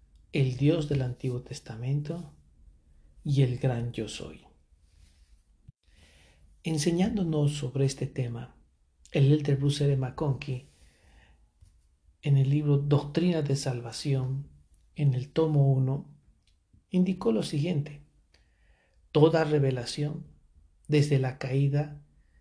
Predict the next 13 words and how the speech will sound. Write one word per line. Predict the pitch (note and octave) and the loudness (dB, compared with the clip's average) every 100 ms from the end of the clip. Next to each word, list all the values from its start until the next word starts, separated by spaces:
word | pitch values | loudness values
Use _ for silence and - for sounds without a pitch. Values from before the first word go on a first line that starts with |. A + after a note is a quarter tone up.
| _ _ _ _ _ _ - D3+ | _ _ _ _ _ _ -2 0
ha | |
venido | E3 C#3+ C#3+ E3+ F3 D#3+ | 4 6 6 4 -2 -6
por | - C#3 | -2 -2
medio | C3 C#3 C#3 C#3 | 0 0 0 0
de | C3 | -2
Jesucristo, | - B2+ C3+ - C3 - - - - _ _ _ _ _ _ _ - | -6 -8 -10 -8 -8 -8 -14 -18 -20 _ _ _ _ _ _ _ 2
quien | C#3+ C#3+ | 4 6
es | D#3 D3+ | 4 0
el | C#3 | -2
Jehová | - C3+ A#2+ B2+ C#3 | -2 -6 -6 -6 -2
del | C#3+ B2 | -2 -2
Antiguo | A#2 - B2+ A#2+ | -6 -6 -4 -4
Testamento. | A#2 - G#2 G2 F#2+ - | -8 -8 -8 -12 -14 -18